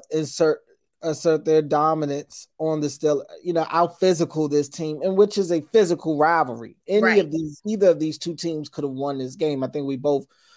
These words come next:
Speaker 1: were saying that it, it definitely wasn't a sure shot for the Ravens to go out there and win. Um, but you would have liked to see a better effort than, than the one that we saw. I,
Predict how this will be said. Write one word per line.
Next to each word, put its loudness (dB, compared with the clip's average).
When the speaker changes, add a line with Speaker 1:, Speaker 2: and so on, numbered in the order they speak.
Speaker 1:
were 0
saying -2
that -2
it, 2
it 2
definitely 2
wasn't 0
a -4
sure 2
shot -6
for -4
the -2
Ravens -2
to -8
go -2
out 0
there 0
and -6
win. -2
Um, -4
but -2
you 0
would 4
have 2
liked 2
to -8
see -2
a 2
better 0
effort -2
than, -2
than -2
the -4
one -4
that -2
we -6
saw. 0
I, -2